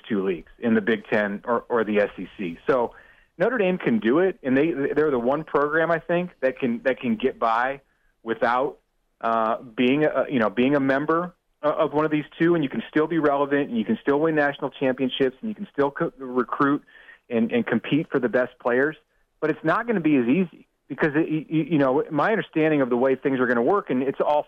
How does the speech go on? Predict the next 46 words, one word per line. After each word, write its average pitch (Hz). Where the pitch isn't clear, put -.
fluid 143
because 123
the, 110
you 131
know, 110
now 117
the, 120
the 127
playoff 120
wants 117
to 117
expand 120
again 127
beyond, 113
we 143
haven't 127
gotten 123
to 107
twelve 139
yet, 120
and, 98
and 117
they 117
want 117
to 110
expand 117
again. 139
Um, 113
but 143
it, 143
it's, 143
it's -
certainly 285
gonna 135
be 117
more 120
difficult -
to 127
get 123
a 113
bye 90
if 135
you're 127
not 113
a 104
conference 101